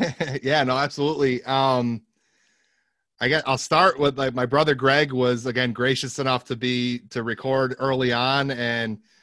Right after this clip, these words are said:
you know, one of the comments from him was, "You don't lead to serve yourself, you lead to serve others." And that's been a, a, a common theme, whether it's someone just throwing out the old servant leadership kind of, I guess it's cliched now. Um,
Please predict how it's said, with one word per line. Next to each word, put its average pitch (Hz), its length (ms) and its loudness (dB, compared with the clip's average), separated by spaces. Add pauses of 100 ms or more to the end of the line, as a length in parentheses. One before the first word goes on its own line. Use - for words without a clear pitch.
(540)
you 131 80 -4
know, 113 80 0
one 127 180 2
of 127 60 0
the 120 80 0
comments 127 440 0
from 117 100 -4
him 135 120 2
was, 113 120 0
"You 135 80 2
don't 147 180 2
lead 135 260 2
to 110 80 -6
serve 123 380 0
yourself, 113 460 0
you 117 80 -6
lead 117 160 -4
to 104 60 -12
serve 117 260 -4
others." 95 500 -8
And 117 160 -4
that's 139 200 0
been 131 220 0
a, 113 260 -4 (720)
a, 110 300 -4
a 110 140 -6
common 123 440 -2
theme, 113 320 -2
whether 110 280 0
it's - 220 -8 (260)
someone 120 320 -2
just 110 160 -6
throwing 120 280 2
out 113 120 0
the 113 120 -4
old 113 140 -2
servant 120 360 -2
leadership 120 400 -2 (460)
kind 120 160 -4
of, 101 60 -10 (280)
I 113 60 -10
guess 135 180 -6
it's 104 100 -18
cliched 120 580 -6
now. 117 360 -2 (340)
Um, 110 440 -2